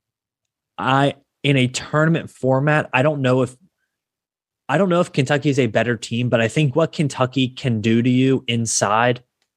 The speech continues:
is really good for a tournament format. And I think they're one of the only teams in the country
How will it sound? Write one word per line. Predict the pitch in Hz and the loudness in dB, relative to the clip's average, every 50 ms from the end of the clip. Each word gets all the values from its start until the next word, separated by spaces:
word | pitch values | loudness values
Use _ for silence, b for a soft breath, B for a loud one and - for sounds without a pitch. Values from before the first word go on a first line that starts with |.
| _ _ _ _ _ _ | _ _ _ _ _ _
is | 123 120 104 | -2 -2 -2
really | 101 104 110 123 123 123 117 | -2 -2 0 0 2 2 2
good | 101 123 117 - | 2 0 0 0
for | - 123 110 | 0 -2 -2
a | |
tournament | - - - 113 117 117 110 - - | -2 -2 -2 0 0 0 -2 -6 -8
format. | - 117 110 110 123 131 131 - | -4 -4 -2 0 0 0 -2 -2
And | - 117 | -2 -4
I | 107 | -4
think | - - 147 143 - | -4 -4 -4 -4 -2
they're | - 147 131 | -2 -2 0
one | 117 127 127 | 0 0 0
of | 127 110 | 0 0
the | - - | -2 -4
only | 113 117 120 123 131 123 | -2 -2 0 0 0 -2
teams | 127 - 120 117 120 110 113 | -2 -4 -4 -4 -2 -2 -2
in | 110 | -4
the | 107 101 | -4 -4
country | - - 110 104 98 - - 101 95 92 95 95 | -4 -4 -4 -4 -4 -4 -6 -6 -6 -6 -6 -10